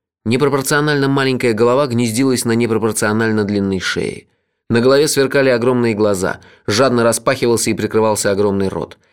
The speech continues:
И от того, что лицо властителя тоже было без носа, оно казалось скорее змеиной мордой, а не лицом.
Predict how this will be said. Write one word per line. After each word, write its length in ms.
И 100
от 160
того, 200
что 180
лицо 320
властителя 520
тоже 320
было 220
без 220
носа, 380
оно 180
казалось 400
скорее 320
змеиной 400
мордой, 360
а 20
не 120
лицом. 420